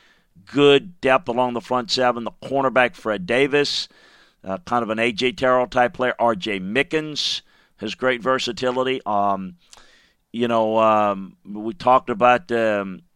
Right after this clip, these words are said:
Ugalele and, uh, Bowman, and, but Kobe Pryor, uh, Eddie Williams, uh, Justin, um, uh, uh,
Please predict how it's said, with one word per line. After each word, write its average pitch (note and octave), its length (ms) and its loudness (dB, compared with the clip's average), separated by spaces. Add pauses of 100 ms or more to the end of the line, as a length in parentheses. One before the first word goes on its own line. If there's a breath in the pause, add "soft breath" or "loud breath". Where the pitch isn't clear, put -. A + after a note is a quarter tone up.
(640)
Ugalele B2+ 640 0
and, G2+ 180 -8
uh, F#2+ 440 -6
Bowman, C3+ 640 0
and, F2+ 240 -10
but F2+ 180 -14
Kobe F2 440 -8
Pryor, C#3 760 2 (500 soft breath)
uh, F#2 240 -6
Eddie G2+ 260 -4
Williams, C#3 1000 -2 (420)
uh, F#2 320 -2
Justin, G#2 640 -4
um, F#2+ 520 -6
uh, F#2+ 220 -6 (220)
uh, G#2+ 160 -4